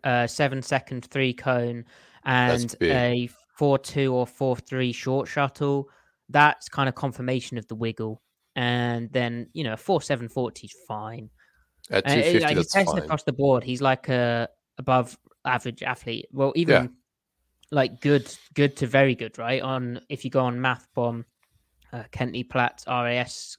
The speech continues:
Speaker 1: scoring, relative athletic score.
Speaker 2: He, he's,
Speaker 1: It's
Speaker 2: he's
Speaker 1: pretty
Speaker 2: like
Speaker 1: good.
Speaker 2: a seventy, seventy-five percentile athlete, which is firmly above average. It's not, it's, you know, conventional, like,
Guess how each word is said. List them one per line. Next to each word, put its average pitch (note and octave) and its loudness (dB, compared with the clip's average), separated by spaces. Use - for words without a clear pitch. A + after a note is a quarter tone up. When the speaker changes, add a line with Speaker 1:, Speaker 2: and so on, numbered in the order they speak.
Speaker 1:
scoring, A2 -10
relative A#2+ -4
athletic - -10
score. A#2 -6
Speaker 2:
He, C3+ 0
he's, A2+ 0
Speaker 1:
It's B2 -6
Speaker 2:
he's A#2+ -2
Speaker 1:
pretty A#2+ 2
Speaker 2:
like A#2 10
Speaker 1:
good. A2 10
Speaker 2:
a - 6
seventy, G2+ 6
seventy-five F2 2
percentile D#2+ -2
athlete, D#2+ -4
which E2+ -6
is F2 -6
firmly F#2 -2
above D#2+ -2
average. D2+ -8
It's - -6
not, G2 0
it's, - -6
you G2 -6
know, E2 -4
conventional, G2 0
like, F#2+ -8